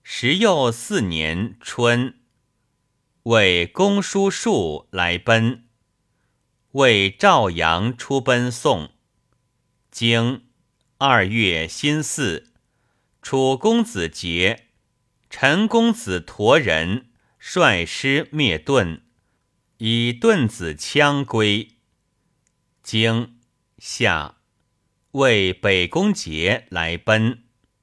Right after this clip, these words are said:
经。五月，于越拜吴于醉里。经。五子光卒。经。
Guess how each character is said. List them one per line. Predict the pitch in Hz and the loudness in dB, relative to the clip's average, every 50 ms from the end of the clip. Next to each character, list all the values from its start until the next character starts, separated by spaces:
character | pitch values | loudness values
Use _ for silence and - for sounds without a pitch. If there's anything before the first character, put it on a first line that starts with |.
| _ _ _ _ _ _ _ _ _ _ _ | _ _ _ _ _ _ _ _ _ _ _
经。 | - - 117 113 110 113 113 123 123 - _ _ _ _ _ _ _ _ _ _ _ _ _ _ _ _ - | -8 -2 0 0 2 2 0 -2 -4 -8 _ _ _ _ _ _ _ _ _ _ _ _ _ _ _ _ -8
五 | 98 95 95 95 95 | -4 -2 0 0 0
月， | 104 135 151 131 95 80 76 - - _ _ _ _ _ _ _ _ _ _ _ _ _ _ _ _ _ _ _ | 0 2 2 2 0 0 -2 -8 -12 _ _ _ _ _ _ _ _ _ _ _ _ _ _ _ _ _ _ _
于 | - 98 104 120 160 190 | -6 -2 -2 -2 0 0
越 | 226 226 190 120 92 85 80 78 | 0 0 0 0 0 -2 -4 -6
拜 | 80 - - 175 165 139 110 90 | -6 -2 0 2 2 2 2 0
吴 | 82 80 85 95 123 147 | -2 -6 -4 -4 -4 -4
于 | 127 92 82 87 92 | -4 -4 -6 -6 -8
醉 | - - 190 190 151 107 | -6 -4 0 0 0 0
里。 | 87 80 85 78 71 76 82 90 104 - _ _ _ _ _ _ _ _ _ _ _ _ _ _ _ _ _ | -2 -6 -10 -10 -8 -6 -6 -6 -6 -8 _ _ _ _ _ _ _ _ _ _ _ _ _ _ _ _ _
经。 | - - 120 123 127 127 127 131 143 - _ _ _ _ _ _ _ _ _ _ _ _ _ _ _ _ _ _ | -6 -2 0 0 2 0 0 -2 -4 -6 _ _ _ _ _ _ _ _ _ _ _ _ _ _ _ _ _ _
五 | 107 110 131 190 240 | -4 0 0 0 0
子 | 240 - - 95 82 78 73 | 0 -4 -10 -10 -8 -8 -10
光 | - - - 147 156 151 156 160 165 165 | -8 -4 2 4 6 6 6 4 0 -2
卒。 | - - - - 78 78 82 87 101 - - _ _ _ _ _ _ _ _ _ _ _ _ _ _ _ _ _ _ | -6 -8 -10 -8 -8 -6 -6 -6 -6 -8 -10 _ _ _ _ _ _ _ _ _ _ _ _ _ _ _ _ _ _
经。 | - - 107 107 107 104 107 120 - _ | -6 -2 0 2 2 2 0 -2 -6 _